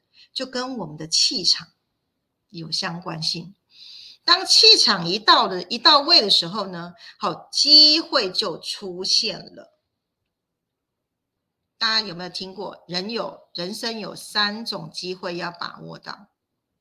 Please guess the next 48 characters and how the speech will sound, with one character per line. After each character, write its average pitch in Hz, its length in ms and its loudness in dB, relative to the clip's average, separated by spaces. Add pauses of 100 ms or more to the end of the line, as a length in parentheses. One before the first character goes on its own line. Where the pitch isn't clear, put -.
(540)
啊， - 260 -20 (260)
第 277 220 -4
一 269 60 -6
种 - 260 -10
呢， 160 180 -14
叫 180 200 -8
做 170 120 -10
出 226 380 -10
生 220 260 4
的 196 80 -4
命 196 400 -4
格。 156 360 -14 (1400)
哦， 180 240 -4
有 175 160 -2
人 233 180 -4
含 175 180 -6
着 196 120 -4
金 214 180 -6
汤 208 220 -8
匙 156 280 0
出 180 200 -10
现， - 340 -2
出 - 180 -12
生 175 300 2
的 170 140 -10
哈。 - 260 -18 (320)
那 233 160 4
有 175 160 -2
的 180 160 -2
人 220 160 0
呢， 185 60 -4
诶， 196 120 -2
生 247 300 0
活 180 100 -4
当 185 160 -8
中 214 80 -8
就 208 140 -10
非 214 160 -10
常 208 160 -10
非 196 80 -8
常 190 160 -8
多 185 160 -6
的 175 100 -4
历 214 200 -4
练。 214 320 -6 (580)
那 170 160 -4
什 160 140 -10
么？ - 220 -10